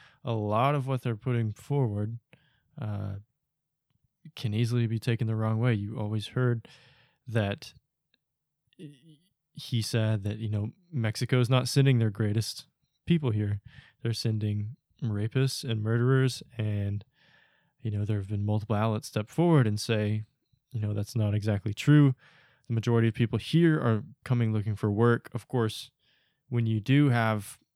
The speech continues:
someone commit a crime here, it gets blown entirely out of proportion,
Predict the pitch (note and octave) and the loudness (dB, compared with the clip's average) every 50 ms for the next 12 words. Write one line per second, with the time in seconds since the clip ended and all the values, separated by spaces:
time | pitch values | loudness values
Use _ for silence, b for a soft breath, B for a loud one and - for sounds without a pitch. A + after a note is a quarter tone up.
0 | _ _ - - - - A2+ A2+ A2 A2 A2 A2 G#2+ A2+ - - _ _ _ _ | _ _ -14 -8 -4 -2 0 0 0 0 0 -2 -2 -6 -8 -14 _ _ _ _
1 | _ - - B2+ A#2 G#2+ G#2+ A2 - - A2+ G2+ G2+ G2+ G#2+ G#2+ G#2 G#2 A2 A#2+ | _ 0 2 2 2 2 0 0 -2 -2 -2 0 0 0 0 0 0 0 -2 -2
2 | - _ _ _ _ _ _ _ _ _ _ _ - - G#2+ - - G#2+ G2+ - | -4 _ _ _ _ _ _ _ _ _ _ _ -10 -10 -8 -6 -6 -6 -6 -8
3 | - - - C3 A#2 A#2+ A#2 A2+ A2 G#2+ G2+ G#2 - A#2 A2+ A2+ A2+ A2+ A2 G#2+ | -12 -14 -10 -2 0 2 4 4 4 2 0 0 0 0 2 2 2 2 2 0
4 | G#2 G2+ G2+ - - A#2+ - - D3+ E3 D#3 - - B2 A#2+ B2 | 0 -2 -4 -4 -4 -4 0 2 4 4 4 4 2 0 0 0